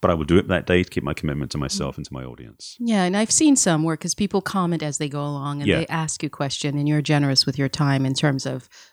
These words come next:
Speaker 2: uh, getting back to with people with
Speaker 1: Absolutely, yeah.
Speaker 2: pregnant questions.
Speaker 1: And that's the thing. So it is on my personal page. I do, um, save them all to my business page 'cause that's easier 'cause my personal page has other posts on it,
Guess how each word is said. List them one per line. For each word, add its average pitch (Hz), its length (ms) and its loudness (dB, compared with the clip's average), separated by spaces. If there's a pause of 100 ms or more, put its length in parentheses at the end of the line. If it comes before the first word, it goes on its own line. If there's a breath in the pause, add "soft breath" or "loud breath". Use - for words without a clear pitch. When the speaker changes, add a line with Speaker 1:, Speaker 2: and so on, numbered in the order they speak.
(140 loud breath)
Speaker 2:
uh, 135 140 -12
getting 151 280 4
back 139 420 0
to 143 280 -10
with 147 220 -14
people 139 240 -14
with 135 120 -16
Speaker 1:
Absolutely, 80 440 -8
yeah. 156 40 -6
Speaker 2:
pregnant 151 320 0
questions. 143 480 -6
Speaker 1:
And 92 60 4
that's 95 100 4
the 95 80 0
thing. 92 200 4
So 87 240 4
it 92 160 0
is 98 80 2
on 104 80 2
my 98 60 2
personal 92 280 0
page. 87 240 2
I 82 80 4
do, 90 320 4 (200)
um, 78 360 0
save 95 460 2
them 80 140 2
all 80 100 2
to - 80 -4
my 73 80 2
business 80 320 -2
page 92 200 2
'cause 80 120 0
that's - 180 0
easier 78 300 2
'cause - 120 -4
my 67 80 0
personal 80 280 0
page 76 220 0
has 65 80 -2
other 67 180 0
posts - 320 -2
on 82 120 2
it, - 120 0